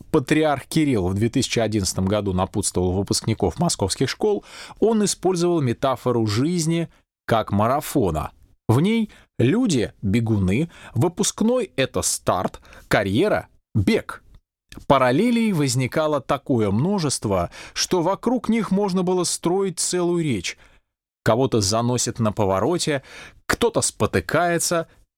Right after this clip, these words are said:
кого-то толкнул соперник", говорил патриарх.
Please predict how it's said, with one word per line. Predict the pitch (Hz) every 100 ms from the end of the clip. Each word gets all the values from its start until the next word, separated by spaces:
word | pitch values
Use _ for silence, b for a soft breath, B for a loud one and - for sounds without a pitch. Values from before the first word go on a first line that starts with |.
| _
кого-то | - 127 104 143 135
толкнул | - 127 104 - 117 123
соперник", | - 123 - 147 113 80 - - - - _ _
говорил | 101 92 90 82
патриарх. | 92 95 82 -